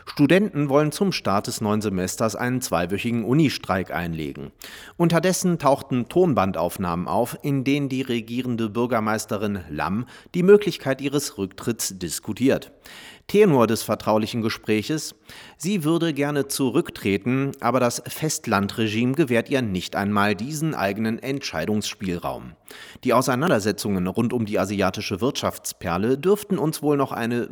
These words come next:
Weile beschäftigen. Liebe Zuhörer, hierzu eine Nachbemerkung in eigener Sache.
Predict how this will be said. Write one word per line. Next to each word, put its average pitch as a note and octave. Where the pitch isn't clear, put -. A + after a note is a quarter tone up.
Weile A2+
beschäftigen. F2
Liebe D#3+
Zuhörer, C3+
hierzu D#3+
eine A#2+
Nachbemerkung G2+
in B2
eigener F2+
Sache. F#2+